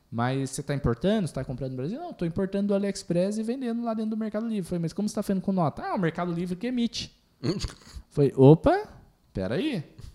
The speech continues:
Speaker 1: Não é assim que funciona. Ele emite, mas ele emite no seu C N P J. Você tem venda desse produto,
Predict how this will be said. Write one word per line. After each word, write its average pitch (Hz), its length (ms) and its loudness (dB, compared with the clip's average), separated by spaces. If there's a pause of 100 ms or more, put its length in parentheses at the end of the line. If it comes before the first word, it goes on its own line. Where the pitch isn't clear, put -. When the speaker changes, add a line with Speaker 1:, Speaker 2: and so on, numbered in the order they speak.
(600)
Speaker 1:
Não 113 140 -6
é 110 60 -2
assim 131 220 -4
que 123 60 -8
funciona. 202 400 0
Ele 160 120 2
emite, 175 340 0
mas 190 180 6
ele 170 100 10
emite 160 280 4
no 208 100 4
seu 160 260 6
C 302 120 0
N 302 80 -6
P 330 120 0
J. 147 380 2 (340)
Você 175 200 -2
tem 202 280 0
venda 214 560 -2
desse 180 260 -2
produto, 156 760 6